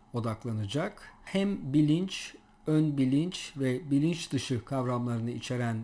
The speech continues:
birinci topografik yaklaşım ve hem de, e, ikinci topografik kuram filmlerden örnekler dahilinde görsel birer belgeye dönüşmüş olacak. Dördüncü başlık çatışma ve semptom kavramlarına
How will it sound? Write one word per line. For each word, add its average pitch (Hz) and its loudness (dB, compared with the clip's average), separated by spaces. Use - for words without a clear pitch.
birinci 123 0
topografik 117 -4
yaklaşım 180 -4
ve 135 2
hem 143 2
de, 160 2
e, 104 -8
ikinci 135 -2
topografik 165 -2
kuram 180 0
filmlerden 123 0
örnekler 123 -2
dahilinde 107 -4
görsel 120 -2
birer 107 -4
belgeye 127 -2
dönüşmüş 139 -4
olacak. 110 -4
Dördüncü 196 2
başlık 180 -2
çatışma 180 -2
ve 165 -2
semptom 160 -2
kavramlarına 143 2